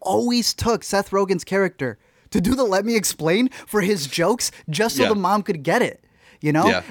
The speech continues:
Speaker 1: And there was one, the, the, the, what we were talking about earlier about the artists and the family,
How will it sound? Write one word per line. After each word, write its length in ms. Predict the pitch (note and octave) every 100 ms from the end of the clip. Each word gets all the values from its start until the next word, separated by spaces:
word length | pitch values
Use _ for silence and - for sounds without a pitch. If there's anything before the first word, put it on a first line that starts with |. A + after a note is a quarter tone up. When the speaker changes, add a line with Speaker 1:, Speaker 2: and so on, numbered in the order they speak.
| -
Speaker 1:
And 380 | F#3+ F3 E3 C#3+
there 100 | F3+
was 180 | F#3 C#3+
one, 320 | E3 G#3 G3
the, 180 | F#3 E3+
the, 240 | D3 C#3+ -
the, 200 | D#3+ D3+
what 120 | D#3
we 60 | E3
were 60 |
talking 220 | D#3+ F#3+
about 100 | F#3 -
earlier 280 | F3+ F#3+ D3+
about 220 | C#3 C3+
the 120 | C3+ -
artists 520 | D#3+ D#3 C3 - -
and 440 | D3+ C#3 C3 C3 A#2+
the 80 | A#2
family, 500 | - E3 D#3 A#2+